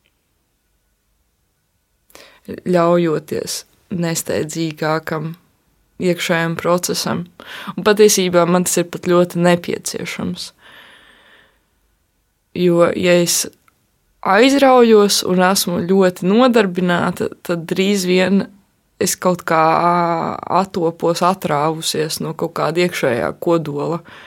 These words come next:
kaut kādās visās darīšanās aizskrējusi un, un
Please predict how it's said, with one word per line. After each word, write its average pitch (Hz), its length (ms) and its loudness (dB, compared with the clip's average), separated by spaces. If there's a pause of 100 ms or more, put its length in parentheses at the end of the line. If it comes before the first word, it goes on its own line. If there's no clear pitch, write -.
kaut 175 280 2
kādās 151 520 -2
visās 160 420 -2
darīšanās 160 760 -2
aizskrējusi 170 880 -2 (560)
un, 175 380 0 (840)
un 180 280 0